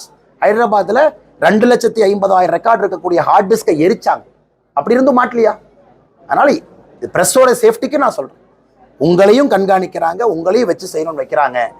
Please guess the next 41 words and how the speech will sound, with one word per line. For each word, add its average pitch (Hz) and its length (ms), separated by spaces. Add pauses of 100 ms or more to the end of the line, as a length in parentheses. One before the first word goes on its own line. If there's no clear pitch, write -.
(340)
ஏன்னா, 185 240
this 160 280
is 196 40
a 151 40
draconian, 208 600
bloody 156 360
draconian 185 500
government. 131 380 (560)
இவங்களுக்கு 165 380
எதிரா 247 220
யாரு 190 500
பேசினாலும் 151 640
கூட 185 320 (460)
ஒரு 160 160
சைக்காலஜிக்கல் 196 680
வார்ஃபேர் 160 480
நடத்துறாங்க. - 300 (400)
பொய் 180 260
நியூஸை 170 120
கிரியேட் 180 340
பண்ணு, 196 340 (200)
அதை 147 200
மக்கள் 185 280
மனசுல 160 400
ஃபீட் 185 180
பண்ணு, 196 340 (240)
ஒரு 156 140
நெகட்டிவ் 202 380
பெர்செப்ஷனை - 420
உருவாக்கு. 156 580
இதான் 170 120
அவங்க 220 200
பண்றாங்க. 135 360 (300)
நீ 127 80
கேட்ட 196 220
கேள்விக்கு 208 360
நான் 208 160
இன்னும் 214 260
ஆழமா - 40
போயிட்டு 165 240
இருக்கேன். - 280